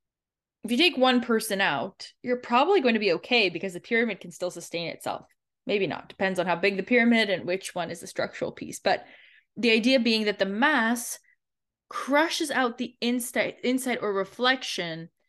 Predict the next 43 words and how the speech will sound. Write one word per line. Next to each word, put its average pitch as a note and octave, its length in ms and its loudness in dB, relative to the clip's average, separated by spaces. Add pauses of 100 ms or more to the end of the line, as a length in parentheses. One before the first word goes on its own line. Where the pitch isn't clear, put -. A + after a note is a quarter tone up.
(160)
that's - 200 -8
possible G3+ 520 0
within G3 240 0
the F3 120 -6
individual, F3 840 -4 (240)
because G#3+ 240 -2
you F#3+ 60 -4
start C#4+ 280 2
getting B3 200 4
something A#3+ 400 0
along G#3 200 -2
the G3 80 -4
lines F3+ 220 -2
of E3+ 100 -6
groupthink, F#3+ 680 -4
right? E3 260 2
Or E3+ 200 2
a F3 60 0
group F3+ 380 -2
perspective. - 720 -8 (400)
And F3+ 220 0
really A#3+ 220 2
the F#3+ 80 0
people G3 320 -2
at E3 80 -4
the D#3+ 60 -8
top - 500 -2
are F#3 80 -6
the F3+ 100 -2
ones E3+ 300 -2
that E3 100 -6
are E3 100 -4
able E3+ 260 -2
to D#3+ 180 -4
direct, D#3+ 640 -2 (200)
let's E3+ 180 -6
say, E3 200 2
the D#3+ 80 -2
head E3 440 0 (920)
of G#3+ 200 6
the F#3 80 0
big F3 220 -2
group. F3 400 -8